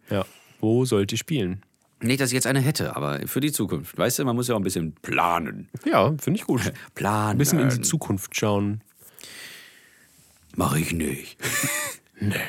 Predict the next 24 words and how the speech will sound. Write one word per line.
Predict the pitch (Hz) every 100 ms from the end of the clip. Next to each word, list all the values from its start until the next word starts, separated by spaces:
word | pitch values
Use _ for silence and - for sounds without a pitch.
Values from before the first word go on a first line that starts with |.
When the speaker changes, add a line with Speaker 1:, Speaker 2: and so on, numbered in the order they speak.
| - - _ _ -
Speaker 2:
Nee. | 139 57 53 52 - _ - - - - - - - - -
Ach | 123
so, | 208
Leute, | 165 165 233 123 80
übrigens, | 143 170 127 85
Speaker 1:
Huh? | 117 -
Speaker 2:
äh, | 453 107 104
ich | 143
hab | 135 -
an, | 110 104
äh, | 101
Fest | 95 151 135
und |
Flauschig | - 123 175 147
so | 123
ein, | 110 107 -
ähm, | 104 101 95 90
so | 87
ein | 87
Intro | 135 151 107
mit | 98 98
Arno | 104 107
Dübel | 98 123 143 107
Stimme, | - 98 87